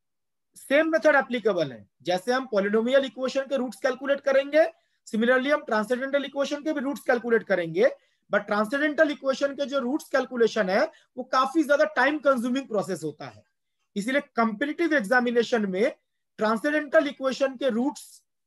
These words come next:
ऐसे question पूछे नहीं जाते हैं। अभी तक जितने भी question पूछे गए हैं उसमें polynomial equation ही present है। ठीक है, तो यहाँ पे हम specifically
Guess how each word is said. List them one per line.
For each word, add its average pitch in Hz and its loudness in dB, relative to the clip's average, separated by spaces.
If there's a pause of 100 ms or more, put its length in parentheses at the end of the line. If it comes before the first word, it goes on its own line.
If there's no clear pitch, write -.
(580)
ऐसे 214 0
question 269 0
पूछे 220 0
नहीं 175 -4
जाते 147 -6
हैं। 127 -16 (300)
अभी 190 0
तक - 4
जितने 220 -2
भी 285 0
question 262 -2
पूछे 269 0
गए 269 4
हैं 302 4 (300)
उसमें 220 -4 (120)
polynomial 226 2
equation 185 -4
ही 254 -2 (340)
present 160 -6 (100)
है। 151 -2 (800)
ठीक 165 -6
है, 208 0 (760)
तो 185 -2
यहाँ 208 0
पे 277 0
हम 302 2
specifically 254 0